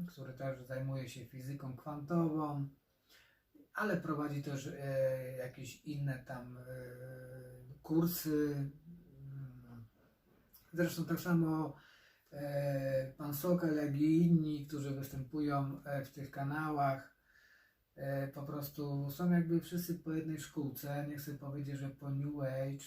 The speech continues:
po New Age'owskiej szkółce, ale wszyscy, e, w pewien sposób klepią na to samo kopyto. To znaczy, że mądrze mówią, ładnie mówią,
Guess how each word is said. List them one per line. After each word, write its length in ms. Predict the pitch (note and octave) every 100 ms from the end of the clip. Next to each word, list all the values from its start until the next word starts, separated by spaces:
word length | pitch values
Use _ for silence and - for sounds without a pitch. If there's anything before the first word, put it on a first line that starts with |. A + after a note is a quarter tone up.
| -
po 340 | C3 B2+ A#2 C3+ C3
New 120 | C#3
Age'owskiej 920 | C3 B2+ - - C#3 C#3+ - - C3+
szkółce, 600 | - C#3 C3 - E3+ F3
ale 220 | F3+ F3+
wszyscy, 640 | F3 G3+ F3 - F#3+ F3+ F3 - - - -
e, 360 | D#3 D#3 D#3 D3+
w 140 | - -
pewien 320 | F3 F3 E3+
sposób 420 | - E3+ E3+ -
klepią 380 | - E3 - D#3
na 100 | D3+
to 140 | D3
samo 300 | C#3+ D#3 D3
kopyto. 720 | D3 D#3 - C#3+ B2 A#2+ A#2+ -
To 80 |
znaczy, 440 | D3+ E3+ C3+ C#3 C3
że 280 | C3 A#2+ -
mądrze 460 | D3+ F3+ A3 F#3 G3+
mówią, 640 | F3+ F3 F#3 F#3+ F3+ F3 D#3+
ładnie 420 | D3+ E3 F3 F3+
mówią, 760 | F3+ F3+ E3+ F3+ F3+ F3 F3